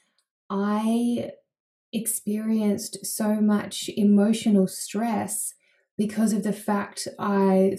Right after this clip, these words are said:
thought that I had to be someone different. I had to be someone else. I had to reach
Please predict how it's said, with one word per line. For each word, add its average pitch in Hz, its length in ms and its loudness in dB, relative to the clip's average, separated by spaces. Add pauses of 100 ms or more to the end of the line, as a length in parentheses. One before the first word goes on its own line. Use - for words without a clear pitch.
thought 202 220 0
that 202 100 -4
I 196 100 0
had 185 400 -4
to 196 120 -6
be 180 580 -2
someone 185 440 -2
different. 202 420 -8
I 185 60 0
had 180 280 -2
to 190 100 -4
be 185 180 0
someone 180 400 -2
else. 220 400 -6 (340)
I 190 80 2
had 185 300 2
to 185 200 0
reach 190 480 2